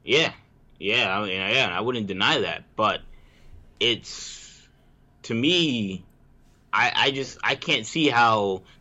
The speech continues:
do I think they'll still be the, do I still think they'll have the number one recruiting class in the A C C almost every year? Probably. Because again, I think similar to Rick Pitino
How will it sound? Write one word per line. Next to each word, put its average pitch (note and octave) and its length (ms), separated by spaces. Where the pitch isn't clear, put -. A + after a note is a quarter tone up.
do D3+ 100
I C#3+ 80
think D#3 140
they'll C#3 160
still C#3 260
be B2+ 260
the, G#2 420
do C#3+ 80
I B2+ 40
still D#3 200
think C3+ 140
they'll B2 100
have A#2 220
the A2 80
number A2 260
one G#2+ 120
recruiting A2 260
class G#2 260
in G2 60
the F2+ 80
A F#2 80
C G2 160
C A2 260
almost G#2 320
every A2 240
year? A#2 120
Probably. F#2 580
Because C3+ 220
again, B2 340
I F2 100
think B2 480
similar C3 380
to A2 120
Rick G#2+ 200
Pitino A2 580